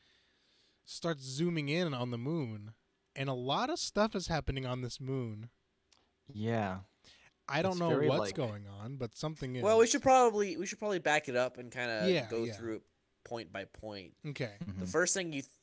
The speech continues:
Speaker 3: so it starts out, you know, oh, it's a sky watching thing, and then the music all distorted and stuff, and it cuts to,
Speaker 1: Mm-hmm.
Speaker 3: uh, some dude s-, literally standing in his backyard, it looks like,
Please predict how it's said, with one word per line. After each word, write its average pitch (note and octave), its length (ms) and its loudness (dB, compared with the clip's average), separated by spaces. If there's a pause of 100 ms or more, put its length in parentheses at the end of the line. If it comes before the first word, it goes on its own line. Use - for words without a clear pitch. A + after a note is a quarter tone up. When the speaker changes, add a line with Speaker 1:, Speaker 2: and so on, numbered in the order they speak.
(160)
Speaker 3:
so D#3+ 180 -2
it C#3+ 40 0
starts A#3 300 4
out, F3+ 280 6 (460)
you D3 80 -8
know, B2 460 -2
oh, F3 200 8
it's B2+ 140 2
a B2 160 4
sky C#3 300 2
watching B2+ 340 0
thing, A#2+ 160 -6
and A#2+ 60 -4
then A#2 80 -6
the A2+ 80 -6
music A#2 340 -6
all A2 220 2
distorted G#2+ 560 -6
and G2 120 -14
stuff, G2+ 260 -8
and G#2 100 -14
it - 80 -20
cuts - 280 -6
to, B2 200 -4
Speaker 1:
Mm-hmm. A#2+ 100 -4
Speaker 3:
uh, F#2+ 300 -8 (100)
some B2 300 -4
dude B2 500 -4
s-, - 140 2 (100)
literally C3+ 400 -4
standing C3+ 380 2
in B2 80 -8
his A2+ 100 -10
backyard, A#2 540 -2
it F#2+ 60 -12
looks G#2 260 -10
like, G2+ 340 -10